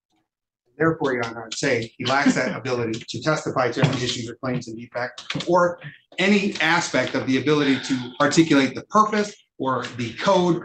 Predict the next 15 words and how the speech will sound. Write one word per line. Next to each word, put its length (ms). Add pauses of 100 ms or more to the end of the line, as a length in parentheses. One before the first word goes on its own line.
or 80
the 100
requirements 720 (200)
set 320
forth 260
by 160
the 100
Michigan 340
Residential 440
Building 280
Code 280
for 100
this 220
specific 400
issue. 240